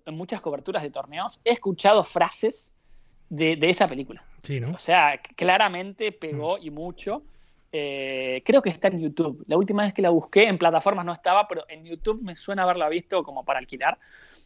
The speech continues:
Speaker 1: por lo menos en América Latina, no sé en Europa, pero el autor es Richard Jessup, con doble S y P final.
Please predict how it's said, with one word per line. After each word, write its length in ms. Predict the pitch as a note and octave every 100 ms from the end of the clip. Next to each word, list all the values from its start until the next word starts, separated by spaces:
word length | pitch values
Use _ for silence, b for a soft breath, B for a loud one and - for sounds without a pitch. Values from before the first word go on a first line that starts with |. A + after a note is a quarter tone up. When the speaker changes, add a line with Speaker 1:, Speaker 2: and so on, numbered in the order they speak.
| B -
Speaker 1:
por 120 | E3+
lo 80 | D#3+
menos 200 | F#3+ E3+
en 60 |
América 240 | D#3 E3 D#3+
Latina, 340 | D3+ E3 F3
no 80 | D3+
sé 120 | -
en 200 | D3+ C3
Europa, 560 | B2+ B2+ C#3+ G3 F#3 - -
pero 380 | D#3+ D3+ D3
el 100 | D3+
autor 240 | E3+ F3 A3+
es 100 | F#3
Richard 400 | G3 A3+ A3 A3 _ E3+
Jessup, 460 | A#3 B3+ E4+ E4+ _ _ _
con 180 | - D#3
doble 300 | E3+ F3 E3
S 240 | A3 - C4
y 140 | E3+
P 140 | E3 F3
final. 380 | D#3+ F3 E4+